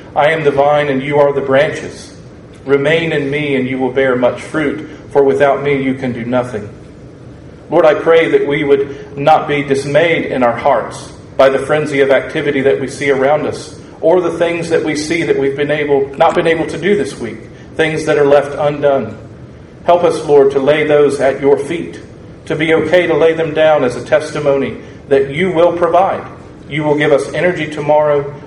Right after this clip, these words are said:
You will give us strength and wisdom and skill. But today we may rest in you. Lord, I do pray for our missionaries that we support here at Lebanon. Thank you that we can next week hear a report from the Dyes.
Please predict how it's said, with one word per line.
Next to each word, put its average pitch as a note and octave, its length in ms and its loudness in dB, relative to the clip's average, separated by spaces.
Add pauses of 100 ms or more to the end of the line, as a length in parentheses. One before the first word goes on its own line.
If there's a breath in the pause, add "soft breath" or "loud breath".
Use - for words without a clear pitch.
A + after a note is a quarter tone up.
You C#3 120 -6
will B2+ 100 -2
give A#2+ 160 2
us A2+ 160 -4
strength D3 440 -2
and A2+ 140 -8
wisdom D3 420 0
and B2+ 140 -6
skill. - 560 0 (400 loud breath)
But - 160 -4
today D3 460 0
we C3+ 80 -2
may B2+ 180 0
rest C3 580 0
in A#2 200 -8
you. G#2+ 340 -8 (1000 loud breath)
Lord, E3 140 4
I D3 80 4
do E3+ 180 -4
pray E3+ 320 2
for D3+ 120 2
our C3 80 2
missionaries D#3+ 640 -2
that C#3 100 -2
we C#3 140 0
support D#3 480 -2
here D#3 140 -2
at D3 100 2
Lebanon. C#3+ 560 -2 (180 loud breath)
Thank D3+ 240 2
you E3+ 100 0
that D3 180 2
we C#3+ 240 -2
can C#3+ 200 -2
next D3 300 0
week C#3+ 240 -2
hear D3 160 2
a - 20 4
report D3+ 480 0
from C3+ 140 0
the A#2+ 80 -2
Dyes. C#3+ 580 0